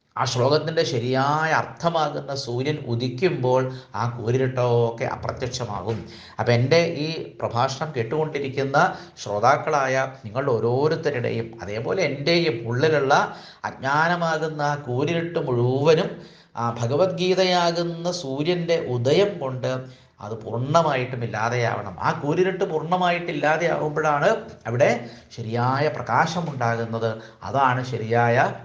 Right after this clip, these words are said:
വിവേകം എന്ന് പറയുന്നത്. അപ്പം ഏതായാലും ആ വിവേകം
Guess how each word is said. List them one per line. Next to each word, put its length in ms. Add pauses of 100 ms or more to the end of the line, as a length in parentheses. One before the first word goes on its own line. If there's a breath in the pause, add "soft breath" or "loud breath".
(140)
വിവേകം 640
എന്ന് 140
പറയുന്നത്. 380
അപ്പം 140
ഏതായാലും 400 (140)
ആ 80
വിവേകം 600